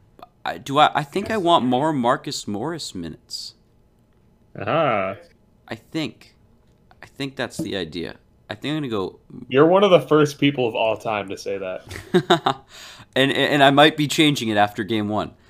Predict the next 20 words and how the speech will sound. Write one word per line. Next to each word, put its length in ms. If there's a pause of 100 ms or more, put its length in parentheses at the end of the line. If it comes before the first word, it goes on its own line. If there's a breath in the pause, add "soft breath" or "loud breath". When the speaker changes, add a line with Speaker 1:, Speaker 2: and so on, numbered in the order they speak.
(320 soft breath)
Speaker 1:
But 300
I'm 180
gonna 200
drop 280 (360)
Speaker 2:
Yeah, 80
<laughs> 0
after 420
he 80
takes 360
twenty 340
shots 600 (140)
Speaker 1:
I'm 120
gonna 140
drop 240 (100)
Speaker 2:
instead 120
of 140
Kawhi 420
and 140
Paul 200
George. 380